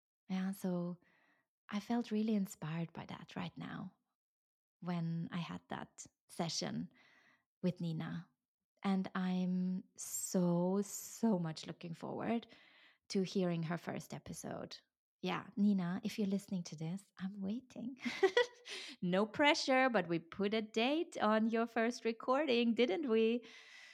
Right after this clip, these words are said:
Or we, we actually set out in that session that you're gonna put out that recording date and that you're gonna schedule in that first interview that you're gonna have. So, uh, my dear community here,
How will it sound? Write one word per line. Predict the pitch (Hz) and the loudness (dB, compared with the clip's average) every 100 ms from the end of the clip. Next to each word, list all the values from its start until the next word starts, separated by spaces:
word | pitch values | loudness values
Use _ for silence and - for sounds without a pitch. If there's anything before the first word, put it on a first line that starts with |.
| - - | -16 0
Or | 190 185 | 2 4
we, | 196 196 196 196 | 4 4 2 0
we | 208 190 | -2 -2
actually | 185 - 180 | -2 -4 -4
set | 170 196 190 | -2 -2 2
out | 170 - | 2 2
in | 180 | -2
that | 170 - | -4 -4
session | 175 - 170 170 | -6 -4 -2 -2
that | 175 - | -4 -6
you're | 165 - | -8 -6
gonna | - - | -6 -6
put | 185 | -6
out | - 175 - - - | -6 -8 -14 -20 -10
that | 160 - | -10 -6
recording | 175 170 180 160 151 | -6 -4 -4 -2 -4
date | - 165 - | -6 -10 -12
and | 143 | -8
that | 165 | -8
you're | 156 | -8
gonna | 160 156 | -6 -6
schedule | - - 175 185 165 | -6 -4 -2 -2 0
in | 165 165 | 0 -2
that | 170 | -4
first | - 175 - 175 | -4 -8 -6 -6
interview | 170 160 151 151 151 | -4 -4 -4 -4 -4
that | 147 143 | -6 -8
you're | 139 139 | -10 -8
gonna | 147 | -8
have. | 143 - 156 - _ _ _ _ - - _ _ _ _ | -6 -8 -10 -16 _ _ _ _ -20 -20 _ _ _ _
So, | - 240 226 240 269 254 | -2 4 8 8 6 2
uh, | 202 202 202 | 0 2 4
my | 202 208 202 | 6 6 4
dear | 214 208 | 4 2
community | 226 214 208 202 214 | 4 6 6 4 0
here, | 196 202 202 226 | 0 2 4 2